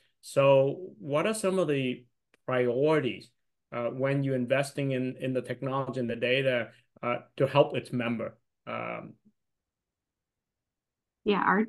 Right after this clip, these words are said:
Speaker 2: our top priority is and has been reliability for our membership.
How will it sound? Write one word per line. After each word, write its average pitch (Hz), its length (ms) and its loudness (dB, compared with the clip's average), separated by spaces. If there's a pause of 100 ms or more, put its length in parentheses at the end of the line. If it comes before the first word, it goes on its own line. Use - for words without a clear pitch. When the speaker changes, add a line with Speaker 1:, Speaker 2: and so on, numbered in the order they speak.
(140)
Speaker 2:
our 196 160 8
top - 340 2
priority 170 560 2
is 170 280 0
and 139 160 -2
has 135 280 0
been 143 220 4
reliability 131 840 -4
for 131 100 6
our 117 100 4
membership. 113 560 -4